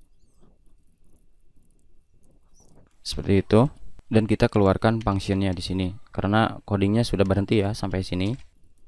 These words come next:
Nah, coding selanjutnya adalah error handle. Tadi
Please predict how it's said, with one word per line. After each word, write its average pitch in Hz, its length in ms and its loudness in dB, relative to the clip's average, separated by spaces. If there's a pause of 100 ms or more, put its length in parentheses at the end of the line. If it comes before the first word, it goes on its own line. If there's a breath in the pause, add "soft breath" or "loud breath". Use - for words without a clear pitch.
(240)
Nah, 110 80 2
coding 110 240 4
selanjutnya 113 320 4
adalah 117 320 4
error 107 160 4
handle. 101 480 2 (240)
Tadi 107 240 0